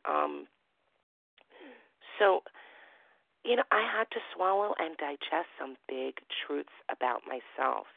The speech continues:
And, you know, one, like, that I was ignoring all of my blessings, right? That I was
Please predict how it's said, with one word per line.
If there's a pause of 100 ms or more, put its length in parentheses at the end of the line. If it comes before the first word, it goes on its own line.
(120)
And, (640)
you
know,
one, (140)
like, (120)
that
I
was
ignoring
all
of
my
blessings, (400)
right? (380)
That
I
was